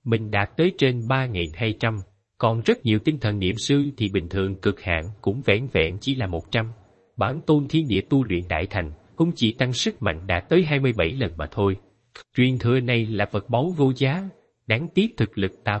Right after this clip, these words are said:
quá yếu, linh hồn có thể chịu được truyền thừa quá ít, nếu như ta là giới chủ đỉnh cao, rồi phục dụng kim hồn quả, e rằng có thể vọt tới giai đoạn hai. Một khi bước vào cầu thang giai đoạn hai,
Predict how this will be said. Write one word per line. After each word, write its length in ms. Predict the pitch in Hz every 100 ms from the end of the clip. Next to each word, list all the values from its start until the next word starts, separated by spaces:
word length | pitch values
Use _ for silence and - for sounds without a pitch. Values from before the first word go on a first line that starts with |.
| -
quá 120 | 131
yếu, 340 | 139 127 208 254 _ -
linh 180 | 160
hồn 280 | 135 107 98 101
có 80 | 170
thể 140 | 123
chịu 260 | 139 110 104
được 220 | 110 92 -
truyền 260 | 90 78
thừa 220 | 76 85 73
quá 180 | - 113
ít, 180 | - 180 - _ _
nếu 160 | 139 170
như 300 | 143 110 104 -
ta 140 | 117
là 100 | 92
giới 300 | 80 113 151 -
chủ 200 | 95 113
đỉnh 180 | 87 139
cao, 300 | - 104 104 104 - _ -
rồi 180 | 120
phục 220 | 123 - -
dụng 220 | 104 113
kim 200 | - 151
hồn 220 | 110 82
quả, 320 | 80 82 131 175 _ _
e 200 | - 135 131
rằng 240 | 101 101 101
có 120 | 180
thể 180 | - 120 -
vọt 160 | 90 -
tới 140 | 147
giai 140 | 147 113
đoạn 200 | 73 78
hai. 340 | 110 117 117 - _ _
Một 120 | - 143
khi 160 | 147 170
bước 200 | 185 214 -
vào 180 | 98
cầu 280 | 98 - 98 101
thang 260 | 120 123 117
giai 160 | 120
đoạn 220 | 110 80
hai, 320 | 92 107 98